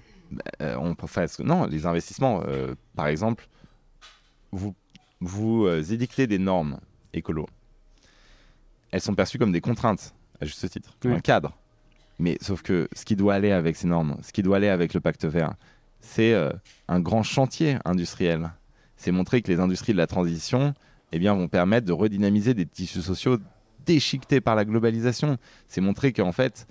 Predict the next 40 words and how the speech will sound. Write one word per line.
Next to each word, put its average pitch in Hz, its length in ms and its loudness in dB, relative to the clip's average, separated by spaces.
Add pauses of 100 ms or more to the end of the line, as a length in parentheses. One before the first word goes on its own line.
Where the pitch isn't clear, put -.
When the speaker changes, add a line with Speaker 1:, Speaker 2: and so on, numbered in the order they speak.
(140)
Speaker 1:
cette - 220 -2
transition, 107 500 -2
c'est - 160 -2
plus 190 680 2
de 92 180 0
C 117 200 0
D 117 140 4
I 135 160 4
et 90 80 4
pas 101 180 2
moins. 127 380 2 (880)
C'est - 180 -2
pas 95 200 4 (320)
moins 131 280 4
de 147 80 2
travail, 139 360 2
c'est - 180 -2
plus 156 320 0
de 117 80 2
travail 107 500 0 (200)
Speaker 2:
Hmm. 131 140 0
Speaker 1:
dans 95 140 0
des, 92 280 4
dans 90 260 0
des 90 160 4
zones 127 400 2 (120)
qui, - 120 -6
encore 82 180 0
une 90 80 0
fois, 156 220 2 (500)
ont, 85 80 -2
ont 85 60 2
été 120 480 0
laminées 135 720 2 (340)
par 87 100 4
le 90 100 2
système 110 400 0
qu'on 90 140 -4
entend 85 220 -2
combattre. 80 400 -4